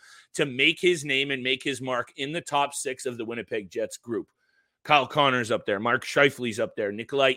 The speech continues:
Ehlers, Cole Perfetti, I mentioned it. Nino Niederreiter might fluctuate around. They bring in I X L Afalo as well.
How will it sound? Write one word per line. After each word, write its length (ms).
Ehlers, 380
Cole 260
Perfetti, 480
I 120
mentioned 420
it. 160
Nino 300
Niederreiter 580
might 220
fluctuate 540
around. 300
They 80
bring 240
in 60
I 180
X 180
L 180
Afalo 520
as 140
well. 360